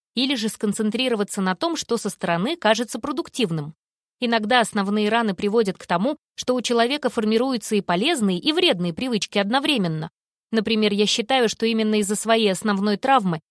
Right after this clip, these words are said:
я так далеко продвинулась в профессии. Когда определённые механизмы психологической адаптации делают вашу жизнь внешне лучше,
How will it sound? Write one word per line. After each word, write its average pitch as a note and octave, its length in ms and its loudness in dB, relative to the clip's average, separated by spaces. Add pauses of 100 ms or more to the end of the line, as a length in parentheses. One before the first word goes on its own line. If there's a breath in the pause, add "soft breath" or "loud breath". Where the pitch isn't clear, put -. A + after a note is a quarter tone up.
(160)
я D4 160 4
так F3+ 140 -6
далеко F3+ 340 0
продвинулась A#3+ 580 -2
в - 60 -14
профессии. C4 600 -2 (340)
Когда A3 260 2
определённые G#3+ 580 0
механизмы F#3+ 580 0
психологической A3 760 -2
адаптации G3+ 640 -2 (240)
делают G#3 360 0
вашу G#3+ 260 0
жизнь G#3 300 0
внешне G3 460 -2
лучше, E4 380 -4